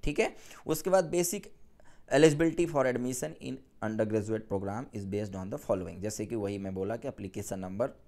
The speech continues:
ठीक है, मतलब आपका जो एलिजिबिलिटी है वो है एनटीए द्वारा जो सीयूटी पेपर हुआ है वो, तो एप्लीकेशन नंबर पता होना चाहिए।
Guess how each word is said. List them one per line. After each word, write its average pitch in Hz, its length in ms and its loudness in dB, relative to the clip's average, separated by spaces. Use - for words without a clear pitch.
ठीक 147 140 -2
है, - 160 0
मतलब 107 320 6
आपका 117 280 6
जो 120 480 6
एलिजिबिलिटी 110 460 2
है 117 100 4
वो 131 140 2
है 120 180 4
एनटीए 110 300 -2
द्वारा 110 240 4
जो 104 180 0
सीयूटी 98 340 -4
पेपर 101 260 -4
हुआ 104 160 2
है 98 80 4
वो, 127 260 0
तो 107 80 0
एप्लीकेशन 110 320 -2
नंबर 110 160 0
पता 110 200 0
होना 113 220 0
चाहिए। 120 280 -4